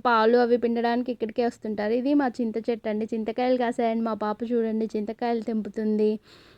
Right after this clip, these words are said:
ఇ-, ఇంత పెద్ద హాల్ ఎందుకు కట్టించారని అనుకున్నారు. ఇది చూడండి, ఆ రోజు నైట్ ఏదో గొడవైందంట, ఆ,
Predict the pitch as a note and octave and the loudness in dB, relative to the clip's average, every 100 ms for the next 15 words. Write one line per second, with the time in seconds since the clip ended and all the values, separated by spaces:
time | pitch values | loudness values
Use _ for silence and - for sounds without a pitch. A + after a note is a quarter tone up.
0 | _ - B3 C4 B3+ B3+ B3+ B3 B3 A#3+ | _ -4 0 2 4 2 2 0 0 2
1 | C#4+ B3+ B3+ A#3 A#3 C4 C4 A#3+ B3+ A3+ | 4 6 4 4 0 0 -2 -2 -2 0
2 | B3 A#3+ C4 B3 A#3 A3 B3 A#3 A3+ A#3 | 2 4 4 4 2 0 0 2 4 2
3 | A3 B3+ A#3+ B3 B3 B3 A#3+ A#3 A#3+ A#3 | 2 0 2 4 4 4 4 4 4 2
4 | A#3 A3+ A#3+ A#3+ A3+ A#3+ G#3+ A3 A3+ B3 | 0 2 4 6 6 4 2 2 2 2
5 | B3 A#3+ A3 A3 A3 A3 - - _ - | 2 2 -2 -4 -6 -8 -16 -20 _ -8